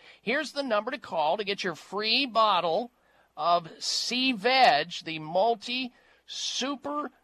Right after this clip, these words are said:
food supplement we're talking about here. Eight five five, six two seven, nine nine twenty nine. Call right now, eight five five, six two seven,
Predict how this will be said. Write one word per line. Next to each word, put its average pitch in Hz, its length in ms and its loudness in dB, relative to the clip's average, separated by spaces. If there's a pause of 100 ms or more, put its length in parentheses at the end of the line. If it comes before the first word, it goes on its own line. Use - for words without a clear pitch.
food 247 420 -2
supplement 240 460 2
we're 226 120 -2
talking 254 320 2
about 156 280 2
here. 110 200 -12 (200)
Eight 214 240 0
five 226 400 2
five, 214 480 2 (140)
six - 520 -2
two 254 320 -4
seven, 202 680 2 (400)
nine 190 420 -2 (140)
nine 214 340 0
twenty 214 480 -2
nine. 107 300 0 (260)
Call 135 240 -4
right 254 220 2
now, 220 280 4
eight 208 220 -2
five 226 380 -4
five, 180 480 0 (340)
six - 580 0
two 262 340 -2
seven, 185 640 2